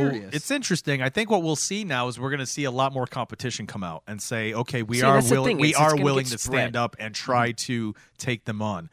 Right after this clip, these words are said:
Speaker 3: Yeah.
Speaker 2: Are we
Speaker 3: Yeah.
Speaker 2: gonna see Twitter overthrown? I don't know. I really don't know.
Speaker 3: I just don't think it's gonna be the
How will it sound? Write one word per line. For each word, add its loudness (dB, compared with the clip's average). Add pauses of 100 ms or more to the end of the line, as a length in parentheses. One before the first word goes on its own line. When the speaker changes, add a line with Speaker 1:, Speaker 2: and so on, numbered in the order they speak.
(160)
Speaker 3:
Yeah. -2 (120)
Speaker 2:
Are 6
we 2
Speaker 3:
Yeah. 0
Speaker 2:
gonna -2
see -6
Twitter 0
overthrown? 0
I -4
don't -4
know. -4 (440)
I -6
really 0
don't 0
know. 0 (280)
Speaker 3:
I 0
just -6
don't 0
think -4
it's -10
gonna -6
be -4
the -6